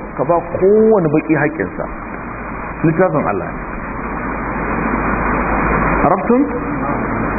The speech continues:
Da yawa za ka suke masu karantar da mutane yadda ake faɗin, yani, furuci a jami'oi, sukan tsaya tsayin daka ce harafi kaza ba haka yake ba.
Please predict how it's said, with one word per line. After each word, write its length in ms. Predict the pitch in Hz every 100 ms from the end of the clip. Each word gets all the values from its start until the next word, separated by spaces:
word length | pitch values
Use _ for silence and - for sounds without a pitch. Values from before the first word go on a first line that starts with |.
| - - - - - - -
Da 140 | 139
yawa 240 | 190 214 170
za 120 | 175
ka 120 | 170
suke 180 | 135 147
masu 220 | 135 131
karantar 320 | 165 165 170
da 120 | 156 143
mutane 380 | 147 147 123
yadda 260 | 127 139 127
ake 460 | 85 - 127 104 82
faɗin, 320 | 120 104 117 - - - - - - - 67 69 -
yani, 280 | 95 101 107
furuci 680 | 143 147 127 - 135 135 131
a 140 | 107
jami'oi, 560 | 95 135 139 127 131 127 - - - - -
sukan 300 | - 165 143
tsaya 260 | 123 135
tsayin 300 | - 190 175
daka 300 | 156 156 113
ce 100 | -
harafi 360 | 139 160 135 143
kaza 240 | 127 123
ba 100 | 117
haka 180 | 110 107
yake 220 | 95 -
ba. 120 | -